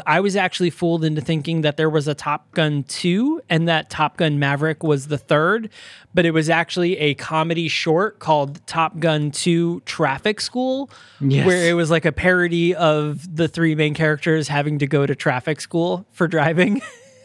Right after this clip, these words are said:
Speaker 2: Which, that
Speaker 1: And it
Speaker 2: actually sounds fun.
Speaker 1: That actually sounds really funny, right? So like a par-, like, it was like an S N L skit almost, like, like a little short. I think that's actually really funny.
Speaker 2: <laughs>
Speaker 1: Um, and, uh,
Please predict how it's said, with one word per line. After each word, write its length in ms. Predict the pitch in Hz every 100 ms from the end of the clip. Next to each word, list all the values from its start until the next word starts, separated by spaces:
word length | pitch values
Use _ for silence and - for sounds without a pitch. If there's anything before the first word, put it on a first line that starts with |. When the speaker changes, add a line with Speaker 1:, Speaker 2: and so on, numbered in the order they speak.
| -
Speaker 2:
Which, 380 | 110 90 - - -
that 340 | 233 254 202
Speaker 1:
And 180 | - -
it 60 | 160
Speaker 2:
actually 220 | 160 113
sounds 320 | 107 101 98
fun. 260 | - 104 98
Speaker 1:
That 200 | 180 180
actually 220 | 175 180 196
sounds 260 | 220 196
really 200 | 208 208
funny, 320 | 190 247 139
right? 260 | 131 147 156
So 120 | 160
like 140 | 151 147
a 40 |
par-, 320 | 147 160 156
like, 220 | 160 160 175
it 40 |
was 80 | 160
like 140 | 180
an 100 | 170
S 160 | 170 -
N 120 | 160
L 180 | 147 143
skit 300 | - 143 127
almost, 420 | 117 120 117 -
like, 340 | 135 123 123 -
like 180 | 151 131
a 60 |
little 160 | 135 127
short. 240 | - 120
I 120 | 156 156
think 240 | 165 143
that's 200 | 139 127
actually 260 | 131 - 123
really 200 | 120 117
funny. 340 | 131 113 117 - - -
Speaker 2:
<laughs> 100 | 165 175 -
Speaker 1:
Um, 500 | 151 127 120 120 113 - _ _ _ _ _
and, 360 | 135 135 135 139
uh, 500 | 139 131 131 131